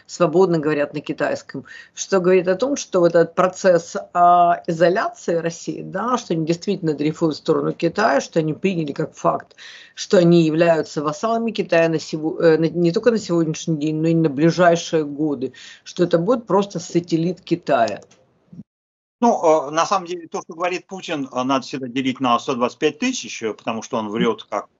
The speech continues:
Speaker 2: как дышит, и поэтому, эм, напрямую я не верю тому, что он говорил, поэтому это может быть просто для красного словца. Но то, что он озвучил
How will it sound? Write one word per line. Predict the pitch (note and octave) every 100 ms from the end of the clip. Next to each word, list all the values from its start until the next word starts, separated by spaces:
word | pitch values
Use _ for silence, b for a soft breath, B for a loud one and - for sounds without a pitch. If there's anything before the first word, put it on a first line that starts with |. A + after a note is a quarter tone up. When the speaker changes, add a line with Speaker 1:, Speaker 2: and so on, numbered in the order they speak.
| _
Speaker 2:
как | A2+ A#2
дышит, | E3+ A#3+ C#3 - B B B
и | A2 A2
поэтому, | B2 B2 C3 B2 A#2 G#2+ A2+
эм, | G#2+ G#2+ G2+ G2+ G#2
напрямую | A2 C3 C3+ D3 C3 G#2+ G#2
я | G2+ A2+ A2
не | G#2 B2
верю | B2 A#2 G2+ F#2 F2+
тому, | G2+ G2
что | F#2 G#2+
он | F#2+
говорил, | G2+ B2+ A3+ A3
поэтому | C#3 A#2+ A2+
это | G#2 A2+
может | G#2+ F#2+
быть | G#2+ -
просто | A2+ -
для | G2+ A2
красного | C#3+ B2+ B2 G#2
словца. | - C3 - G2 E2 B B B
Но | C#3+ E3
то, | G#3+
что | - E3+
он | E3
озвучил | D#3+ D#3 A3+ D4+ - G#2+ F2